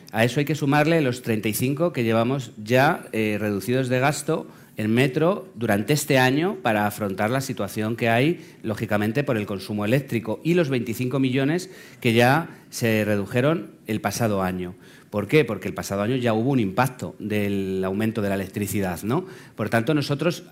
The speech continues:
hemos ajustado el gasto en Metro todo lo que se puede sin tocar lo esencial,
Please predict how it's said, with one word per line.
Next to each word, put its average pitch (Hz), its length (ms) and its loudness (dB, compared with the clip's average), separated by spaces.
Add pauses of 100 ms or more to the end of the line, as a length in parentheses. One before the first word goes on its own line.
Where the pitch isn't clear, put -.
hemos 135 220 2
ajustado 131 400 0
el 120 40 2
gasto 120 400 -2
en 113 140 -2
Metro 117 320 -2
todo 185 420 4
lo 131 120 2
que 120 80 -4
se 117 140 -2
puede 185 500 4 (300)
sin 123 300 2
tocar 127 300 2
lo 127 100 2
esencial, 104 600 0